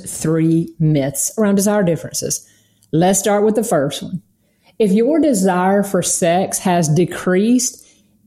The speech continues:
it must mean that you're not into sex anymore, and or maybe you're not into your partner anymore.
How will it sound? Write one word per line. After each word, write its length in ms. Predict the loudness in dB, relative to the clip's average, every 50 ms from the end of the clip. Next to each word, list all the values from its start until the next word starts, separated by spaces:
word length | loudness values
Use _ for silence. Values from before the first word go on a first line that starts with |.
| -2
it 220 | 0 0 2 2 2
must 420 | 4 4 4 2 0 0 0 0
mean 360 | 2 2 2 2 2 2 2
that 300 | 2 2 0 0 -2 -2
you're 140 | 0 2 2
not 380 | 2 2 2 0 -2 -2 0 0
into 240 | 0 0 0 -2
sex 360 | -2 -2 0 0 0 0 0 0
anymore, 680 | 2 2 2 4 4 2 2 2 2 2 0 0 -2 -2
and 240 | 0 0 2 2
or 120 | 2 4 4
maybe 260 | 4 2 4 2 2
you're 120 | 4 4
not 240 | 2 2 0 0 -2
into 200 | -2 0 2 2
your 180 | 2 4 2 2
partner 480 | 0 -2 -2 0 0 0 0 0 0
anymore. 540 | 2 2 2 0 0 -2 -6 -10 -14 -20 -20